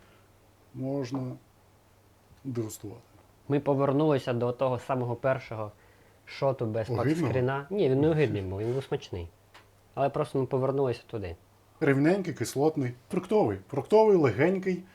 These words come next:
Speaker 1: після смак без жасміну
Speaker 2: Ну,
Speaker 1: знову
Speaker 2: він,
Speaker 1: ж.
Speaker 2: аромат класний. <laughs> Я не відчуваю.
Speaker 1: Без жасміну.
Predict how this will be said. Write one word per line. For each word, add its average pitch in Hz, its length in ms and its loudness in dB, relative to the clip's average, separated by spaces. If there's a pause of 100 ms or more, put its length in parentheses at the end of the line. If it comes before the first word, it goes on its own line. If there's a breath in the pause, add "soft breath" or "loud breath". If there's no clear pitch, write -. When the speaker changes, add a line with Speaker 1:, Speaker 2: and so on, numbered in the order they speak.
(120 soft breath)
Speaker 1:
після 180 680 0
смак 180 500 0
без 135 340 2
жасміну 120 420 -4
Speaker 2:
Ну, 117 100 2
Speaker 1:
знову 104 180 0
Speaker 2:
він, 95 60 -4
Speaker 1:
ж. 87 60 -10 (340)
Speaker 2:
аромат 127 340 -2
класний. 95 420 -6 (140)
<laughs> - 140 -8
Я 151 180 4
не 156 80 4
відчуваю. 135 140 0
Speaker 1:
Без 135 180 4
жасміну. 107 400 -2